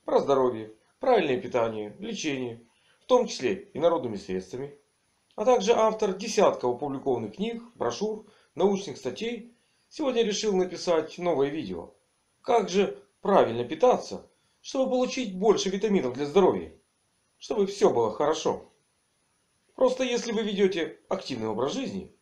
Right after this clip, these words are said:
вам нужно правильным питанием в режиме реального времени обеспечивать активный обмен веществ. Как же иначе? Причём питание нужно обеспечивать не за праздничным столом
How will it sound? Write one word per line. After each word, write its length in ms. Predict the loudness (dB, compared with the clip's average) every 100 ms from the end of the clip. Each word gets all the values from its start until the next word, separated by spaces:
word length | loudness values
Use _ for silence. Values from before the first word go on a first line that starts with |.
| _ _ -10
вам 320 | 2 2 2
нужно 420 | -4 -6 -4 -4 -6 _
правильным 440 | 6 6 6 0 -6
питанием 560 | 0 2 2 -2 -8 _ _ -4
в 80 | -2
режиме 560 | -2 -2 -2 -4 -6
реального 480 | 2 8 8 6 0
времени 500 | 2 2 2 -2 -6 _ _ _ -6
обеспечивать 760 | -6 -4 -2 -2 2 2 2 -16 -8
активный 520 | -8 -6 -8 -2 -2
обмен 260 | 0 -6 -6
веществ. 400 | -4 -2 -2 -6 _ _
Как 220 | 0 0
же 140 | 0 -2
иначе? 360 | -2 -4 -8 _ _ _ _ _ _ _ _ -6
Причём 520 | -4 6 6 6 -2 _ -6
питание 400 | 4 6 6 6
нужно 280 | 6 4
обеспечивать 720 | 2 0 -4 -4 -2 -6 -6 -10 _ _
не 200 | -2 2
за 120 | 4 4
праздничным 600 | 4 4 2 -2 0 0
столом 580 | 2 2 2 0 -6